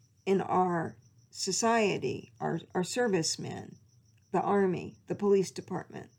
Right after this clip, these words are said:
the firemen. We know they run tight ships. But some of those ships are running really loose with how they're anchoring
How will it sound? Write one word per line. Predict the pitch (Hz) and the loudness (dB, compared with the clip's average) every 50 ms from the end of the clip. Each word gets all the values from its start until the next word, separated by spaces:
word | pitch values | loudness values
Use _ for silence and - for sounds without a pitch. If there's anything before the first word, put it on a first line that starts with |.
| _ _ _ | _ _ _
the | - - | -10 -10
firemen. | - - - 196 185 175 160 - - 95 - 117 - 165 | -4 0 0 2 2 2 0 -4 -6 -8 -10 -12 -10 0
We | 180 214 214 208 | 2 4 4 4
know | 196 190 185 170 151 139 - | 4 4 2 0 0 -2 -4
they | 185 - 185 180 185 190 | -4 -2 0 2 4 4
run | 175 180 180 175 170 160 - - - _ _ - | 4 4 2 0 0 -2 -4 -8 -16 _ _ -8
tight | - - 233 220 - - | -2 0 0 0 0 -2
ships. | - - - - - - - - - - - _ _ _ _ _ _ _ _ | -4 -4 -4 -4 -4 -6 -10 -14 -16 -16 -18 _ _ _ _ _ _ _ _
But | 208 208 | 0 0
some | - - 269 269 330 | 2 2 2 2 4
of | 330 302 | 4 4
those | 302 294 277 | 4 4 4
ships | - - - 302 311 320 311 - - - - - _ _ _ _ _ _ _ _ - | 2 2 4 4 4 4 2 -4 -12 -16 -16 -20 _ _ _ _ _ _ _ _ -4
are | 165 165 | -2 -2
running | 160 165 175 180 185 175 175 170 160 | 0 2 2 2 2 2 0 0 0
really | 170 185 190 180 175 165 160 | 2 2 2 2 2 0 -2
loose | 151 147 147 160 165 - - - - - - - - - - - _ _ _ _ _ _ _ _ _ _ | -2 -2 -2 -2 0 0 -2 -2 -6 -8 -8 -8 -8 -8 -10 -14 _ _ _ _ _ _ _ _ _ _
with | 165 160 156 170 - - - - _ _ _ _ | -4 -2 -2 -2 -4 -8 -14 -20 _ _ _ _
how | - - 175 175 175 170 | -14 -8 -4 -2 -2 0
they're | 165 175 156 - - - - _ | -2 -2 -4 -4 -8 -12 -8 _
anchoring | - 202 202 202 196 - - 170 160 131 98 90 87 - | 2 4 4 4 2 -2 -6 -8 -6 -6 -8 -10 -12 -14